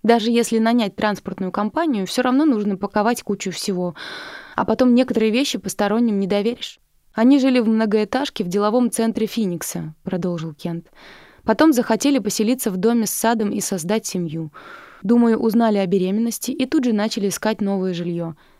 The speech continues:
«Дом они купили почти сразу», Брэк сверилась с экраном. «Квартиру выставили на продажу. Покупатель нашёлся через четыре месяца, но договор заключили быстро». «Погодите минутку».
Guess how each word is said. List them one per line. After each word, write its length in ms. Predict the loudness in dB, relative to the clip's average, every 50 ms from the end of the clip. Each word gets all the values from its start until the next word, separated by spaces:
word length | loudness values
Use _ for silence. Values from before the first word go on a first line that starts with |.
| _ _ _ _ _ _ _ _ _ _ _ _ _ _ _ _ _ 2
«Дом 200 | 4 6 6 6
они 160 | 6 4 2
купили 320 | 2 0 0 2 0 2
почти 340 | 2 0 -2 -2 -2 -4 -4
сразу», 520 | -2 0 2 2 2 2 0 -4 -6 -8 -10 _ _ -8
Брэк 280 | -4 -2 -2 -2 -4 -6
сверилась 420 | -4 -2 -2 0 0 -2 -4 -6
с 80 | -8 -12
экраном. 440 | -8 -6 -6 -4 -4 -4 -6 -6 -10 -14 -18 -16 -18 -18 -16 -6
«Квартиру 480 | 0 0 0 0 2 0 2 2 4
выставили 400 | 4 2 2 2 2 0 2 2
на 100 | 2 2
продажу. 600 | 2 2 2 2 2 2 0 -2 -2 -4 -8 -10 -12 _ -10
Покупатель 520 | -4 -2 -2 4 4 4 4 2 -2 -2
нашёлся 420 | -2 -2 0 -2 -2 -2 -2 -4
через 240 | -4 -2 -2 -4 -2
четыре 280 | -4 -2 -2 0 0 0
месяца, 480 | 0 0 -2 -4 -6 -10 -10 -8 -4
но 140 | -4 -2 0
договор 440 | 0 0 2 2 2 2 2 2 2
заключили 440 | 0 -2 -4 -4 -4 -2 -2 0 0
быстро». 460 | 0 0 -2 -4 -4 -8 -10 -10 -10 _ _ _ _ _ _ _ _ _ _ _ _ _ _ _ _ _ _ _ _ _ _
«Погодите 480 | -8 -4 -2 -2 -2 -2 -4 -2 -2 -2
минутку». 460 | 0 0 -2 -2 -4 -6 -10 -12 -12